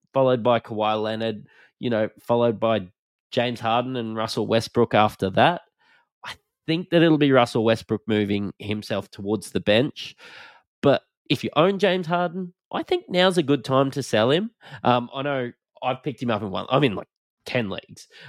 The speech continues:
uh, but I had him in one league just to have a little bit of a punt. Took him at, like, twenty-eight.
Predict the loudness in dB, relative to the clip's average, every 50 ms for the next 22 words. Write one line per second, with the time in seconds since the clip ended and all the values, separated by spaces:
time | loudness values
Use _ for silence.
0 | -2 0 0 2 2 2 0 0 0 0 0 0 0 -2 -4 -4 -6 -8 -8 -10
1 | -12 -12 -10 -10 -10 -10 -12 -16 -20 -20 _ _ -12 -4 -2 -2 0 0 2 2
2 | 2 2 2 2 2 2 2 2 0 -2 -4 -6 -10 -12 -10 -6 -4 -4 -4 -4
3 | -4 -4 -2 -2 -2 -2 -4 -4 -4 -8 -12 -18 -16 -12 -6 -4 -2 0 0 0
4 | 2 2 0 0 -2 -4